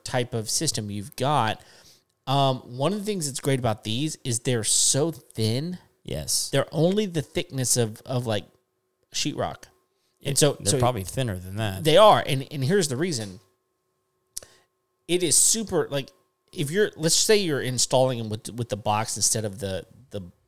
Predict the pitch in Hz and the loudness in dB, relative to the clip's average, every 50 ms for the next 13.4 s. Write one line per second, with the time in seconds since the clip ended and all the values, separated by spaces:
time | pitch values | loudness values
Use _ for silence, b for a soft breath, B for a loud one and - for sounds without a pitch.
0 | _ _ _ _ - 104 95 - - - - 123 113 104 95 98 - 98 92 90 | _ _ _ _ -8 -4 -2 -2 -2 -2 -2 -4 -4 -4 -6 -6 -6 -4 -4 -4
1 | 80 - - b b b b b b _ - - 247 262 320 269 269 254 196 147 | -6 -8 -12 b b b b b b _ 2 4 4 4 4 0 -2 -2 -2 0
2 | 131 - - - 208 208 185 143 123 113 127 127 131 120 113 110 98 - - _ | 0 0 0 0 -2 -2 -2 -2 -2 2 4 6 6 6 6 2 0 -6 -14 _
3 | - - 131 120 - - _ - 139 139 147 139 131 123 117 117 123 120 120 113 | -6 -4 -2 -2 -2 -4 _ 0 2 2 2 2 0 -4 -4 -6 -6 -6 -6 -8
4 | 110 - _ - - 139 131 120 123 117 110 - - 120 110 104 95 - - 139 | -10 -14 _ -10 -6 -4 -4 -4 -4 -4 -4 -4 -4 -4 -6 -6 -6 -4 0 2
5 | 131 127 120 123 123 120 - b b b b _ - 123 110 117 123 110 95 95 | 2 4 2 2 0 -2 -8 b b b b _ -10 -8 -6 -4 -4 -4 -4 -6
6 | 92 95 92 85 50 - - _ 113 120 117 110 104 117 127 123 - - _ _ | -8 -8 -8 -8 -10 -12 -14 _ -6 -4 -2 0 0 0 0 -2 -4 -8 _ _
7 | _ _ _ _ _ _ _ _ _ _ _ _ _ _ _ _ 135 123 156 165 | _ _ _ _ _ _ _ _ _ _ _ _ _ _ _ _ -6 -4 -2 -2
8 | - - - - 196 226 247 277 247 175 135 117 107 107 107 104 104 - - - | -2 -6 -6 0 4 4 4 4 2 0 -2 0 0 2 0 0 -2 -4 -8 -6
9 | 131 127 120 - - 139 147 190 202 160 160 165 147 - - 127 110 104 - 113 | -6 -6 -6 -6 -2 0 2 2 2 4 2 2 2 2 0 -2 -2 0 -2 -4
10 | 101 98 92 90 90 71 - - - 65 50 50 - - - - 123 117 113 104 | -4 -4 -8 -10 -8 -6 -6 -6 -8 -10 -14 -16 -14 -14 -12 -8 -6 -6 -6 -6
11 | 101 107 110 - _ - 131 131 120 - - 135 131 127 120 117 98 - 139 165 | -6 -8 -10 -14 _ -6 -6 -4 0 2 2 4 4 4 4 2 0 -2 -2 0
12 | 151 139 143 151 165 185 185 - - 123 120 113 104 - - 185 180 - - - | 0 0 0 2 2 2 0 0 -2 -4 -4 -4 -4 -4 -6 -4 -4 -4 -4 -4
13 | - - 107 101 95 98 113 123 | -4 -4 -4 -4 -4 -4 -6 -8